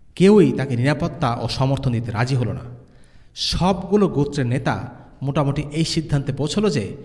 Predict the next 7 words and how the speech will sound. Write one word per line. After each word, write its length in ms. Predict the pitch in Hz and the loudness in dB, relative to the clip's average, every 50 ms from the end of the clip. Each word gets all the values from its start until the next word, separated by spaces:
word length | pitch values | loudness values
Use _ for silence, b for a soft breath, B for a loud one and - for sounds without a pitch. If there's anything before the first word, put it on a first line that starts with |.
| B B B B B B B - | B B B B B B B -2
তার 160 | 147 139 131 | 0 0 0
গোত্রের 560 | 117 - - 156 175 160 151 - 208 196 139 | -2 0 0 0 0 0 0 -2 -2 0 0
লোকেরাই 380 | 135 143 131 - 196 208 185 - | 0 0 0 2 2 2 2 2
তাকে 220 | - 151 170 - | 0 -2 -4 -4
সবচেয়ে 440 | - - - 156 - - - 147 - | -6 -6 -6 -6 -6 -4 -4 -2 -2
ভালো 160 | 131 120 120 | 0 -2 0
চেনে। 260 | 117 113 107 - - | -2 -4 -4 -6 -8